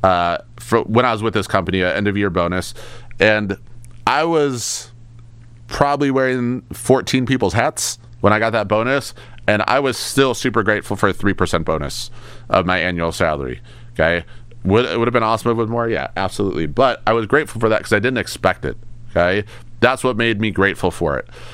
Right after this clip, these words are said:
So even if you've never promised end-of-year bonuses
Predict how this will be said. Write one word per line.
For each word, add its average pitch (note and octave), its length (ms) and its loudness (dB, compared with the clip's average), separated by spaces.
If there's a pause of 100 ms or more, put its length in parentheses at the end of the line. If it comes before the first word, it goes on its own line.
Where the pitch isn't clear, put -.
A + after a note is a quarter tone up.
(140)
So G2+ 380 2
even F3 280 2
if D3+ 120 -2
you've C3+ 140 0
never B2+ 300 2
promised A#2 720 0
end-of-year G#2 600 0
bonuses F#2+ 800 0